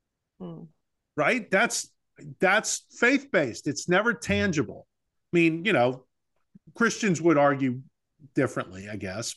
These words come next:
Speaker 2: but, you know, to somebody who's not, um, uh, doesn't see their, their, uh, their life in a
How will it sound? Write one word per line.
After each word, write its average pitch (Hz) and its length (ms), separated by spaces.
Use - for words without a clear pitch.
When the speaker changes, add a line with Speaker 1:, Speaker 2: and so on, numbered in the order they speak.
Speaker 2:
but, 139 240
you - 60
know, 170 180
to 185 180
somebody 214 540
who's 156 340
not, 180 460
um, 147 600
uh, 143 300
doesn't 185 400
see 202 240
their, 165 380
their, 147 400
uh, 139 260
their 131 260
life 156 640
in 151 200
a 135 360